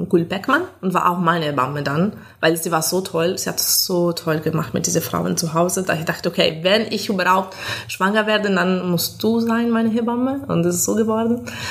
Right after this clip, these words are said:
obwohl ich keine Hausgeburt gemacht habe, ne? Ich meine, dann, aber genau so, durch sie eigentlich, ich bekomme auch schon viele Anfragen, weil, weil dann kommt ganz schnell, mm, Mundpropaganda, weißt du, wenn eine Frau das sieht und dann,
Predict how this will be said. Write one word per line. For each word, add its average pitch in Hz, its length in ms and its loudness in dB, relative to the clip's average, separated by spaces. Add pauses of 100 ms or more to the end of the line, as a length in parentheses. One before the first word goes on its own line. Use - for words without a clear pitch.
(200)
obwohl 180 260 2
ich 202 140 0
keine 202 260 0
Hausgeburt - 500 0
gemacht 127 360 -2
habe, - 180 -2
ne? - 140 2
Ich - 100 -2
meine, 151 320 0
dann, - 280 2 (600)
aber 165 840 2
genau 175 280 2
so, 170 440 0
durch 185 280 2
sie 220 300 2
eigentlich, 202 720 0
ich 175 120 -2
bekomme 175 340 2
auch 170 100 2
schon 170 220 -2
viele 151 180 0
Anfragen, - 520 0 (220)
weil, 160 200 0
weil 165 180 2
dann 165 460 0
kommt 165 240 0
ganz 160 240 2
schnell, 156 400 0 (400)
mm, 160 640 0
Mundpropaganda, 156 960 0
weißt 160 200 0
du, 160 120 2
wenn 160 180 2
eine 165 240 2
Frau 165 320 2
das 165 280 -2
sieht 190 280 2
und 165 140 -2
dann, 165 320 2